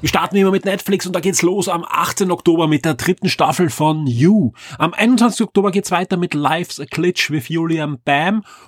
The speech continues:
und alle Anime-Freunde freuen sich auf Komi Can't Communicate, ebenfalls ab einundzwanzigsten Oktober bei Netflix. Alle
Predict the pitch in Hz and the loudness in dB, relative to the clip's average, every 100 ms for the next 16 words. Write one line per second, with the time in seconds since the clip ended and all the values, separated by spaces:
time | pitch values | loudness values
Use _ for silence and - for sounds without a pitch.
0 | _ - 247 269 - - - - 156 175 | _ 4 4 4 -2 -14 -20 -4 0 0
1 | - 160 190 185 170 156 147 165 156 - | 0 0 4 4 2 2 2 0 -4 0
2 | 135 151 160 - 131 - 151 156 165 160 | 0 0 -4 -4 -6 -2 0 2 2 0
3 | - 151 151 - - 196 180 - 156 185 | -2 -2 -4 -2 2 4 4 4 4 2
4 | - - - 147 143 135 127 - 127 - | -2 -20 -2 0 2 2 0 -2 -6 -2
5 | 120 117 117 113 120 - 131 - 104 104 | 0 2 2 0 0 0 -2 0 0 2
6 | 120 113 95 - 107 - - - - - | 2 0 -2 -10 -10 -6 -6 -6 -10 -20
7 | - _ _ _ _ _ _ _ - 127 | -20 _ _ _ _ _ _ _ -2 0
8 | 151 151 | 2 -2